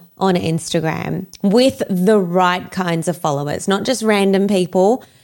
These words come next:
that are following. We don't want to be collecting audience, audiences that are not, you know, truly interested or don't value the thing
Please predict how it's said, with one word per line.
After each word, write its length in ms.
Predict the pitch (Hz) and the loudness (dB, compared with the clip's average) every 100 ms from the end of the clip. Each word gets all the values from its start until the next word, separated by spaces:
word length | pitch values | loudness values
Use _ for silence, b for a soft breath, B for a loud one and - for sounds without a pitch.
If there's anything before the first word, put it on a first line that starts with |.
| B | B
that 140 | - - | -6 -2
are 120 | 185 | -2
following. 640 | 185 160 160 160 226 349 427 _ _ - | -2 -2 -2 0 0 -2 -4 _ _ -2
We 120 | 202 | 0
don't 160 | 208 | 2
want 80 | 226 | 0
to 60 | 220 | 2
be 120 | 214 | 0
collecting 840 | 208 220 202 190 - 202 190 190 190 b b b b b _ _ | 0 0 2 0 0 0 2 0 -4 b b b b b _ _
audience, 840 | 208 202 196 185 170 - - - - _ _ - | 2 4 4 2 0 -6 -12 -14 -18 _ _ -2
audiences 920 | 220 202 185 151 - 160 98 170 - | 2 2 2 0 -2 -2 -2 -6 -6
that 360 | 190 202 170 - | -2 -2 -2 -2
are 140 | 190 | 0
not, 500 | 196 180 170 - _ _ _ _ | 2 2 0 -6 _ _ _ _
you 100 | 196 | -2
know, 420 | 190 175 208 180 | 0 0 -2 -4
truly 360 | 190 - 190 180 | -4 0 2 2
interested 520 | 175 185 202 - 180 | 2 -2 -2 -2 0
or 80 | 175 | 2
don't 300 | 175 185 185 | 2 0 2
value 460 | 170 170 170 175 175 | 0 2 2 2 2
the 100 | 180 | 2
thing 420 | 180 170 165 | 0 0 -2